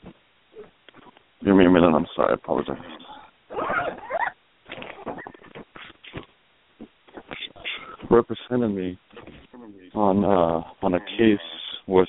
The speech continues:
the, uh, Department of, um, C P S, and at the beginning of your show, you, um,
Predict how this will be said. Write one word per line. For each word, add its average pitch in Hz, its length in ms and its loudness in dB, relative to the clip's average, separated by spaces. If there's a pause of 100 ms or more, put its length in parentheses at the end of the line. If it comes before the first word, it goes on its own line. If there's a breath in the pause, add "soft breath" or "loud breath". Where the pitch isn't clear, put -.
(120)
the, 90 320 6
uh, - 1040 -8
Department 110 580 2 (260)
of, 92 160 -4 (120)
um, 85 420 0 (180)
C 113 160 -2
P 107 100 4
S, 101 180 4 (260)
and 95 320 -6 (960)
at 117 180 4
the 120 60 -6
beginning 127 480 0
of 113 140 4
your 95 180 -2 (140)
show, 101 400 4 (400 loud breath)
you, 90 340 -6
um, 82 340 -2